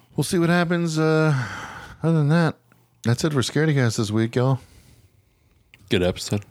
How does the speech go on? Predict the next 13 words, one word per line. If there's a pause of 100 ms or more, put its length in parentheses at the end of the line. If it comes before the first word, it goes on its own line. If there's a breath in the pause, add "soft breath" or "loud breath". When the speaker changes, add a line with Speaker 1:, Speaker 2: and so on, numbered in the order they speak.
(120)
Speaker 1:
We're
going
to,
uh,
get
everything
situated
and
ready
to
go,
and
then